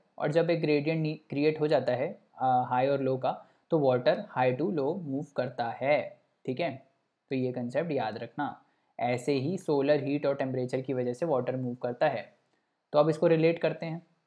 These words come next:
अब हम इसे, इसको अर्थ के, you know, अर्थ के, अ, स्ट्रक्चर से रिलेट करते हैं कि भाई जो इक्वेटर है, हमको पता है कि इक्वेटर पे सनलाइट बहुत ज़्यादा आती है। अब जब इक्वेटर पे सनलाइट बहुत ज़्यादा आएगी तो यहाँ पे वाटर भी हीट अप बहुत जल्दी होगा।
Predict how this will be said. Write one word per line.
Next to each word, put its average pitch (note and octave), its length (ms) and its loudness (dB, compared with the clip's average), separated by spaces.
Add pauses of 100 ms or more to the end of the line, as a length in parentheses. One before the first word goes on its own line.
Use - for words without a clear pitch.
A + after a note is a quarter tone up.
(260)
अब C3+ 80 0
हम C#3+ 160 0
इसे, C#3+ 200 -4 (140)
इसको D3 220 0
अर्थ C3+ 280 4
के, D#3+ 180 0
you D3+ 160 0
know, F#3 220 -6
अर्थ C3 340 0
के, D3 380 0
अ, B2 400 -2
स्ट्रक्चर - 340 -4
से D#3 100 0
रिलेट C#3+ 260 0
करते C#3 240 -2
हैं D3 160 -8 (520)
कि C#3+ 60 -2
भाई C3+ 200 2
जो E3 80 0
इक्वेटर C3+ 580 0
है, C3 300 -6 (360)
हमको C3+ 220 0
पता C#3+ 240 0
है D3+ 220 0
कि D#3+ 200 -4
इक्वेटर C#3 380 -2
पे C3+ 180 -4 (560)
सनलाइट B2+ 340 0
बहुत D#3 160 2
ज़्यादा E3+ 240 2
आती D#3+ 220 -2
है। D#3 120 -6 (640)
अब B2+ 120 -4
जब C#3 180 -2
इक्वेटर B2+ 340 -2
पे D3+ 100 -2
सनलाइट C#3 380 -2
बहुत C3 160 -2
ज़्यादा C3 280 4
आएगी B2+ 460 -2 (200)
तो C#3 60 -4
यहाँ A#2 220 -6
पे C3 80 -2
वाटर B2 320 0
भी E3 140 2
हीट D#3+ 200 2
अप E3+ 80 4
बहुत D#3+ 180 2
जल्दी E3 240 4
होगा। D#3+ 340 0